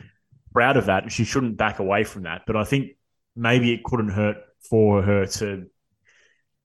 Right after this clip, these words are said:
potentially just rein it in a little bit. I think it's almost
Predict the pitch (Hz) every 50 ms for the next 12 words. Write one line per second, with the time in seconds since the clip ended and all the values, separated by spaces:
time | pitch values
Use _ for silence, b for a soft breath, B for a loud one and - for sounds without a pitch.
0 | _ - 120 - 139 131 135 - - 143 127 120 98 120 101 87 - - - -
1 | _ _ _ _ _ _ _ _ _ _ _ _ _ - 107 110 113 120 120 117
2 | 113 101 107 107 113 117 117 123 131 131 127 202 220 185 123 110 - 165 175 165
3 | - - - - - - - - _ _ - 123 123 123 131 127 113 104 - -
4 | - - - - -